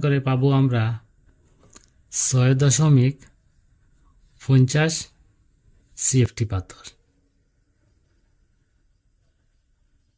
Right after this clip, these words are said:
তো সাড়ে ছয় সিএফটি পাথর লাগবে এই কলমটি ঢালাই করতে। তো বন্ধুরা, আশা করি বুঝতে পেরেছেন একটি কলম ঢালাই করতে কী পরিমাণ বালি, সিমেন্ট ও পাথর লাগবে।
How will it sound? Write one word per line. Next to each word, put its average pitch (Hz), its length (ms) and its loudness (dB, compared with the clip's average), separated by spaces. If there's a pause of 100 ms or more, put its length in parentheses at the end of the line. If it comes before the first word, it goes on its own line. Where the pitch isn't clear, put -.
(800)
তো 135 60 -2 (120)
সাড়ে 147 200 0 (100)
ছয় 156 240 0
সিএফটি 139 380 -2
পাথর 135 280 0
লাগবে 117 260 0 (520)
এই 117 180 -2
কলমটি 127 400 0 (340)
ঢালাই 120 320 2
করতে। - 240 -10 (800)
তো - 80 -6
বন্ধুরা, 143 380 0
আশা 170 180 -4
করি 165 120 -2 (100)
বুঝতে 135 220 -2
পেরেছেন 143 260 0 (100)
একটি 131 220 -4
কলম 139 260 2
ঢালাই 143 260 0
করতে 131 200 -2 (120)
কী 131 80 -2 (100)
পরিমাণ 135 400 2 (760)
বালি, 120 420 2
সিমেন্ট 131 380 4
ও 135 40 0 (140)
পাথর 110 280 -2
লাগবে। 85 260 -8